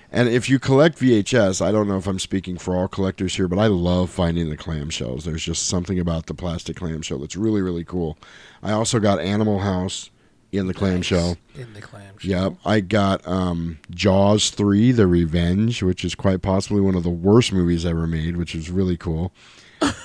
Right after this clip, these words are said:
Speaker 1: That also kinda came up on my radar as a Mother's Day movie because it's the mother fighting the shark in this one. The
Speaker 2: Really?
Speaker 1: Yeah. Anyway, it's, it's a, it's kinda convoluted.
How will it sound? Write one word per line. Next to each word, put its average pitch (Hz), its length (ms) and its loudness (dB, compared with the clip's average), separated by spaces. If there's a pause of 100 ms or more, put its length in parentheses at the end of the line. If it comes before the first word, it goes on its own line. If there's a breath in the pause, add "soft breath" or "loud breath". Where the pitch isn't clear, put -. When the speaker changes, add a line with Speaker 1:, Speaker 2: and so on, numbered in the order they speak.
(760 loud breath)
Speaker 1:
That 127 200 6
also 139 420 6
kinda 107 360 4
came 110 260 2
up 107 180 2
on 101 140 6
my 98 120 4
radar 95 440 6
as 90 120 2
a 95 40 2
Mother's 92 440 4
Day 87 180 4
movie 80 480 0 (560 soft breath)
because 87 800 2
it's 85 260 -4
the 95 80 -4
mother 92 520 2
fighting 87 480 0
the 85 60 -2
shark 85 440 0
in 82 120 -2
this 82 220 -4
one. 76 600 -6
The 80 80 -4
Speaker 2:
Really? 135 260 -2
Speaker 1:
Yeah. 80 480 -2
Anyway, 85 380 -6
it's, 80 220 -12
it's - 280 -10
a, 80 220 -6 (160)
it's - 180 -14
kinda 82 260 -4
convoluted. 82 640 -4